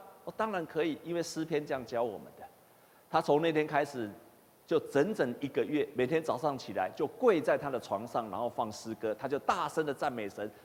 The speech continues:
唱诗歌赞美神，为着他女儿六年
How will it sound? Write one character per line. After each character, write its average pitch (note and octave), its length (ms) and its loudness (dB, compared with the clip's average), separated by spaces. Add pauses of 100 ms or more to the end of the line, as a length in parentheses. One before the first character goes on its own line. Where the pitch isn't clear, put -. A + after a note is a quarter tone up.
唱 A#3 320 0
诗 E3 200 -4
歌 D#3+ 160 4
赞 D3+ 220 0
美 G2+ 140 -4
神， G2 200 -4 (220)
为 A3+ 140 12
着 G#3+ 100 4
他 A3+ 140 6
女 F#3+ 220 2
儿 F3+ 200 8 (760)
六 C4 240 10
年 E3+ 240 4